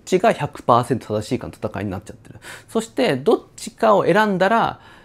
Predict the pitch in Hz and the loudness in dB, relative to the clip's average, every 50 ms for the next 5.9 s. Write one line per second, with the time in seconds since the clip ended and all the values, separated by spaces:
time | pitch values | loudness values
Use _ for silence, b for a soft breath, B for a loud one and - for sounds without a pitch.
0 | B B B _ - - 107 110 104 104 90 82 78 55 58 57 50 50 50 - | B B B _ -16 -12 -8 -6 -6 -6 -6 -8 -10 -12 -14 -14 -14 -14 -14 -14
1 | 57 55 50 - - - 71 - - - - 113 - - 208 202 170 165 123 95 | -16 -16 -16 -16 -16 -16 -16 -8 0 2 2 2 4 8 8 8 8 6 0 0
2 | 82 - - - - 120 120 113 113 110 - 135 101 87 - 82 76 - - - | -2 -8 -8 -4 -2 -2 0 0 -2 -4 -4 -4 -6 -6 -8 -10 -12 -12 -12 -14
3 | 87 - - 90 85 82 82 - - - - 110 135 156 127 101 98 90 82 76 | -14 -12 -10 -10 -10 -10 -12 -12 -14 -12 -8 -4 -4 -2 -2 -4 -4 -6 -8 -8
4 | 65 - _ - - - _ - - 117 - - - - - - - 78 - - | -10 -14 _ -20 -20 -20 _ -10 -8 -8 -8 -8 -12 -18 -16 -14 -12 -12 -12 -14
5 | - - - - 101 98 - 95 101 113 107 - - - 53 50 50 | -18 -20 -16 -14 -14 -12 -10 -10 -8 -10 -10 -12 -14 -20 -20 -20 -20